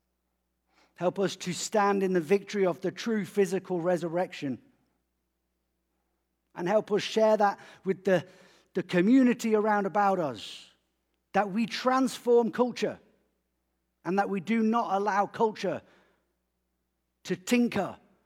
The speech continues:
with the good news, because we know the good news, and the good news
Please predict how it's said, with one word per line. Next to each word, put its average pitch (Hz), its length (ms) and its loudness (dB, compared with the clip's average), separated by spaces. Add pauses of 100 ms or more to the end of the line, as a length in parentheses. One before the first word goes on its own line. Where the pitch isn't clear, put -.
(160)
with 147 140 -12
the 160 80 -10
good 185 260 0
news, 147 640 -2 (1700)
because 165 300 -4
we 208 180 0
know 196 240 4
the 170 120 0
good 147 220 -2
news, 143 260 0
and 151 100 0
the 156 60 0
good 208 280 4
news 180 420 2